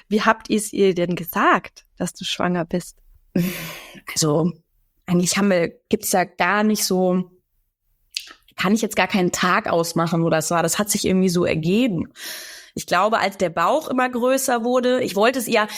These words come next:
Speaker 2: auf jeden Fall noch nicht zu früh sagen, weil ich bin da ja auch immer so ein bisschen so die ersten Wochen, äh, einfach will ich auch am liebsten mich selber noch nicht zu früh freuen, ne?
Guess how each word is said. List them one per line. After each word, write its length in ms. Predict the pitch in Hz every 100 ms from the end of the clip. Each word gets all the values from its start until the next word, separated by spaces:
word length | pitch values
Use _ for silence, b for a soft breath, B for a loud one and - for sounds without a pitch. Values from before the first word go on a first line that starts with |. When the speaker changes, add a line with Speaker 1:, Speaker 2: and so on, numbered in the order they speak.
| B
Speaker 2:
auf 140 | B 185
jeden 320 | 220 277 277
Fall 220 | 254 220
noch 100 | 214
nicht 240 | 208 202 -
zu 100 | 175
früh 280 | - 339
sagen, 500 | 339 269 262 254 254
weil 120 | 220 185
ich 120 | -
bin 100 | 196
da 100 | 190
ja 140 | 180
auch 120 | -
immer 160 | 190 170
so 100 | 160
ein 20 |
bisschen 380 | 175 - 170 170 B B B B B
so 160 | 175
die 120 | 175
ersten 320 | 170 190 196 180
Wochen, 380 | 170 196 185 180
äh, 500 | 170 165 160 156 -
einfach 540 | - 170 175 165 - - -
will 340 | 175 180 277
ich 160 | 302 -
auch 100 | -
am 120 | 196
liebsten 360 | 214 262 -
mich 160 | 220 175
selber 280 | 226 285 226
noch 180 | 214 202
nicht 220 | 190 -
zu 120 | 202
früh 260 | - 208 202
freuen, 520 | - 160 165 226 302
ne? 160 | 254